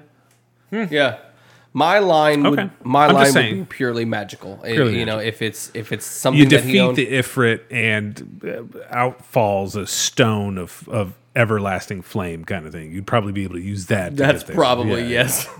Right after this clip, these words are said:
Speaker 1: Yeah.
Speaker 2: <laughs> I would say that's
Speaker 1: Or a
Speaker 2: probably
Speaker 1: sword that was, you know, forged in the city of
Speaker 3: Yeah.
Speaker 1: brass.
Speaker 2: Yep.
Speaker 3: Oh,
Speaker 2: That, that
Speaker 3: okay.
Speaker 2: one,
Speaker 3: Yeah, yeah, yeah, yeah.
Speaker 2: that one has been touched. That was made,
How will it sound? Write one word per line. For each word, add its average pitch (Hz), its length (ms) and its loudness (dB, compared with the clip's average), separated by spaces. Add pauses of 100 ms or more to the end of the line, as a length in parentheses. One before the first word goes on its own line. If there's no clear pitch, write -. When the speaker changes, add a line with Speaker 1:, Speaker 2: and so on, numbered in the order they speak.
Speaker 1:
Yeah. 147 280 0
Speaker 2:
<laughs> 294 60 2
I 262 120 0
would 233 140 -2
say 151 200 -2
that's 131 200 -4
Speaker 1:
Or 175 140 8
a 175 40 10
Speaker 2:
probably - 120 4
Speaker 1:
sword 165 440 6
that 143 120 -2
was, 143 260 -4
you 143 120 -4
know, 131 220 -4 (320)
forged 143 500 2
in 123 80 -2
the 123 80 -2
city 123 240 -4
of 113 120 -6
Speaker 3:
Yeah. 113 80 0
Speaker 1:
brass. 107 380 -8
Speaker 2:
Yep. 117 240 -2
Speaker 3:
Oh, - 100 -20
Speaker 2:
That, 117 380 2
that 113 140 4
Speaker 3:
okay. 95 80 -2
Speaker 2:
one, 104 80 -2
Speaker 3:
Yeah, 101 100 2
yeah, 92 160 -2
yeah, 85 200 -6
yeah. - 100 -16
Speaker 2:
that 147 240 6
one 135 200 2
has 131 340 0
been 117 260 -4
touched. - 400 -2
That 131 100 -2
was 123 140 -8
made, 113 760 -4